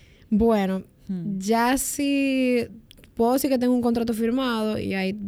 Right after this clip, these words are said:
Speaker 1: por ahí, gracias a Dios, viene el segundo.
Speaker 2: Ok.
Speaker 1: Pero, o sea, como que de que yo veo beneficios y decir de que,
Speaker 2: Ujú,
Speaker 1: "Ah, me estoy
Speaker 2: ujú.
Speaker 1: gozando en esto". Ah, no.
Speaker 2: Mm, no. ¿Y lo compartes con, sigues trabajando en la parte de producción audiovisual?
Speaker 1: Mm, mm.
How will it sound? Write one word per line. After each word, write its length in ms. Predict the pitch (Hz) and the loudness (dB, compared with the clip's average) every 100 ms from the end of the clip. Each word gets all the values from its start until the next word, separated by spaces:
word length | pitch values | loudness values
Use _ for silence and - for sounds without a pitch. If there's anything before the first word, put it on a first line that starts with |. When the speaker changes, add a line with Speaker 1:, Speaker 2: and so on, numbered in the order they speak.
| 202 - | -12 -4
Speaker 1:
por 140 | 196 | -2
ahí, 160 | 190 196 | 0 0
gracias 280 | 202 - | -2 -2
a 20 | 104 | -2
Dios, 100 | 196 | -2
viene 140 | 196 | -2
el 60 | 196 | -4
segundo. 460 | 214 233 214 202 - - | -4 -2 -2 -4 -10 -14
Speaker 2:
Ok. 200 | 170 165 156 151 156 196 - - - | -14 -10 -8 -8 -8 -10 -12 -14 -2
Speaker 1:
Pero, 1160 | 214 202 202 202 196 196 190 190 190 185 185 185 | 2 2 2 2 2 0 0 0 0 -2 -2 -4
o 60 | |
sea, 180 | 190 202 | -4 -4
como 200 | 202 202 | -4 -4
que 120 | 202 | -4
de 80 | 202 | -2
que 200 | 208 202 | -2 0
yo 140 | 208 220 | 0 0
veo 100 | 302 | -2
beneficios 360 | 330 277 302 269 | -4 -2 -2 0
y 40 | |
decir 240 | 254 254 | -2 -2
de 60 | 247 | -4
que, 120 | 185 | -2
Speaker 2:
Ujú, 140 | 208 233 | -4 -4
Speaker 1:
"Ah, 40 | |
me 60 | 285 | -8
estoy 160 | 262 190 | -8 -6
Speaker 2:
ujú. 80 | |
Speaker 1:
gozando 520 | 320 202 359 359 339 349 | -4 -4 -6 -6 -6 -6
en 120 | 349 | -4
esto". 280 | 349 320 - | -4 -4 -8
Ah, 80 | - | -10
no. 80 | - | -10
Speaker 2:
Mm, 160 | 175 165 | -10 -8
no. 240 | 170 151 143 - - - - | -6 -6 -8 -12 -12 -10 -4
¿Y 140 | 240 | 0
lo 160 | 226 220 | 0 0
compartes 680 | 220 202 196 190 190 226 - | -2 -2 -2 -2 -4 -10 -8
con, 760 | 247 226 220 214 214 208 202 190 | -8 -6 -6 -6 -6 -6 -8 -12
sigues 480 | - - 208 214 - | -10 -4 -2 -2 -4
trabajando 560 | 233 226 220 214 214 | -4 -2 -2 -2 -4
en 80 | 214 | -4
la 100 | 208 | -6
parte 220 | 196 190 | -6 -6
de 40 | 196 | -6
producción 640 | 208 208 - 175 160 170 | -6 -8 -8 -8 -6 -8
audiovisual? 640 | 180 180 185 180 165 151 - 311 | -6 -6 -6 -8 -10 -10 -10 -6
Speaker 1:
Mm, 60 | 254 | -4
mm. 160 | 247 | -4